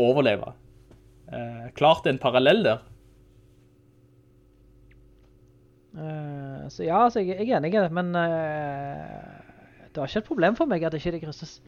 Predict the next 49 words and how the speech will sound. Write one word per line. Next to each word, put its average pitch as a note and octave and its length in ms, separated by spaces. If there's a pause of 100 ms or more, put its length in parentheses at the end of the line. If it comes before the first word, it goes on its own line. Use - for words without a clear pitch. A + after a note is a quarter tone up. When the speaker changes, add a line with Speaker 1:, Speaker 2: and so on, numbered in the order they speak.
(320)
Speaker 1:
Mm. B2 380 (520)
Ja, C#3+ 200
jeg C3 120
tror E3+ 140
det A3 80
var E3+ 100
noe B2+ 300
mer, B2+ 320 (300)
eh, A#2+ 880 (240)
jeg D3+ 120
leste C3+ 400
i B2+ 60
etterkant, G#3 340
så G#3+ 80
tenker D#3+ 220
jeg, - 240
ja, A#3+ 400
jo, G3 200
jo, G3+ 220
og E3+ 100
så F3+ 140
var C#3+ 160
det D#3+ 140
noen A#2 160
som C3+ 100
presenterte A#2+ 600
liksom A2+ 260
en, G#2+ 80 (240)
en C#3+ 160
annen B2+ 380
måte A#2+ 260
spillet D3+ 380
kunne B2+ 240
blitt - 320 (200)
presentert G#3 520
på F3 80
da, A#2 160
og - 320
da D#3 80
tenker C3+ 240
jeg, A#2+ 100
ja, D3+ 140
kanskje C#3+ 320
det D3+ 80
hadde A2+ 180
vært C#3+ 160
bedre B2 320
om, A2+ 280 (920)
om, A#2 260